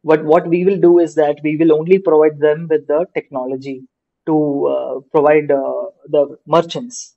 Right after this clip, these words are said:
with the technology to, uh, manage payments on top of these," right? So it was a layer on top of the actual payments processing system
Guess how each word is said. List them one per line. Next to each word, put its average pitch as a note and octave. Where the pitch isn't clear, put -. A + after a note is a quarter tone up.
with D3+
the D#3
technology D#3+
to, D3+
uh, C3+
manage F#3
payments D#3
on C3
top C3+
of C3
these," -
right? A#2+
So E3
it D#3+
was F3+
a F3
layer G3+
on D#3+
top D3+
of C#3+
the D#3
actual D3+
payments D3
processing D3+
system -